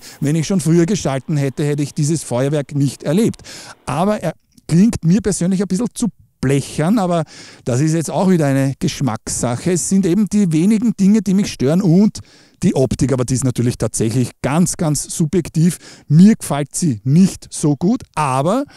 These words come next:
diesmal, weil das halt eine R-Version fürs Gelände von K T M ist,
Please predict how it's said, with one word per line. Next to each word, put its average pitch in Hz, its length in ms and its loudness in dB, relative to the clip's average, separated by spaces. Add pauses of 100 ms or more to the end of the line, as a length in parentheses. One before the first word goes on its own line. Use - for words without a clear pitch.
(400)
diesmal, 196 560 2
weil 143 180 0
das - 220 -2
halt - 520 -4
eine 143 380 0 (220)
R-Version 143 960 -2
fürs - 360 -2
Gelände 139 440 0
von 185 160 -4
K 151 100 -4
T 143 240 -4
M 147 120 -2
ist, 190 180 -4